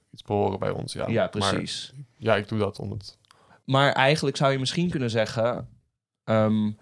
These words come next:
Speaker 2: dat we, eh, van een, een moeten, eh,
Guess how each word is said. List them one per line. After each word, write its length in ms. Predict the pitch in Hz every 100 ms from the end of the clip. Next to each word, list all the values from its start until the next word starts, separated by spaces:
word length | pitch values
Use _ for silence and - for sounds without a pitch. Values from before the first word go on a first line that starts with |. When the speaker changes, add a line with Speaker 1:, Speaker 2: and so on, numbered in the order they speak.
| - - - -
Speaker 2:
dat 360 | - 104 120 120
we, 400 | 107 117 113 - _ _ _ _
eh, 240 | - 110 101
van 420 | - 117 110 101 -
een, 400 | 104 101 101 98 _ _ -
een 220 | 107 104
moeten, 800 | 101 110 143 156 - 104 95 90 _ _ _ _ _
eh, 680 | 101 95 92 92 92 92